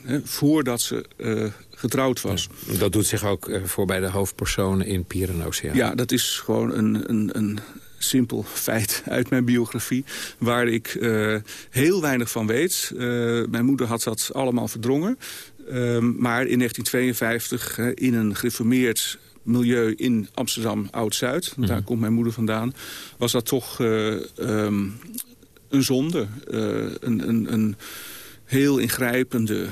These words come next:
Speaker 1: eh, gebeurtenis die... die,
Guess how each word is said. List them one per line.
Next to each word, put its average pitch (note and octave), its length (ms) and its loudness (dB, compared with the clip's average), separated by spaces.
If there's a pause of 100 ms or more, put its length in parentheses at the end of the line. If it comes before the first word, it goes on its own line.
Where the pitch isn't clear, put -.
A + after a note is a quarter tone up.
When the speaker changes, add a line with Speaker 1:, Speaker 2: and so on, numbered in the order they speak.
(300)
Speaker 1:
eh, A2+ 100 -4 (580)
gebeurtenis A#2+ 840 2
die... A#2+ 380 -4
die, A2+ 320 -4